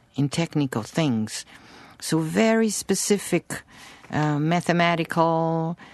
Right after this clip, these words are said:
and specialized technological things, because they, then they go, they keep distance from this reasoning, which is, um, absolutely mandatory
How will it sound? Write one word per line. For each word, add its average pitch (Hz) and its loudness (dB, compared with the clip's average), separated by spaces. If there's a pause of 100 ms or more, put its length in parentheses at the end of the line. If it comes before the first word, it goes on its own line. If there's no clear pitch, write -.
(220)
and 147 -2
specialized 156 0
technological 156 0
things, 151 0
because 151 0
they, 156 2
then 180 2
they 160 0
go, 190 0 (320)
they 165 -2 (460)
keep - -4 (140)
distance 135 0 (400)
from 180 0 (480)
this 190 -2
reasoning, 160 2
which 151 -2
is, 180 -2 (460)
um, 151 0 (680)
absolutely 208 2
mandatory 165 2